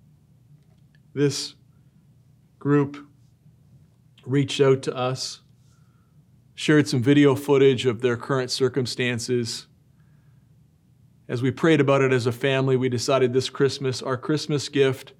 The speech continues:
would be to bless these families. And so that was what we did for Christmas this year. And the last clip that you're gonna see now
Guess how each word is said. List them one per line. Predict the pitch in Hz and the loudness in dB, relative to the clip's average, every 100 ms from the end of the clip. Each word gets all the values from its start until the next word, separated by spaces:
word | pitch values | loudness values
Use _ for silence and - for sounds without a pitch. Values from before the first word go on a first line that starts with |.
| _ _ _ _ | _ _ _ _
would | 135 123 | -2 2
be | 135 | 2
to | 123 | 2
bless | 113 127 135 - - - _ _ _ - _ | 2 2 2 -4 -6 -10 _ _ _ -20 _
these | - 147 - | 2 2 2
families. | - 143 131 139 151 143 - 151 | -2 0 0 0 -2 -4 -12 -14
And | 123 | -12
so | 104 120 | -6 -2
that | 127 139 | 0 0
was | 131 | 0
what | 123 123 | -2 -4
we | 120 | 0
did | 123 | 0
for | 117 | -2
Christmas | 113 143 147 - 113 117 | -6 -2 -2 -4 -8 -6
this | 117 - | -10 -10
year. | 120 113 113 117 _ _ _ _ _ _ _ _ _ _ _ _ | -6 -4 -6 -8 _ _ _ _ _ _ _ _ _ _ _ _
And | 120 113 113 113 113 | -6 -4 -4 -4 -6
the | - | -4
last | 123 127 156 156 - | 0 2 0 -2 -6
clip | - 160 156 | -2 0 0
that | 160 | -2
you're | 143 | -2
gonna | 131 131 | 0 0
see | 117 - 165 160 | -2 -4 -2 0
now | 139 117 127 151 | 0 0 -2 -4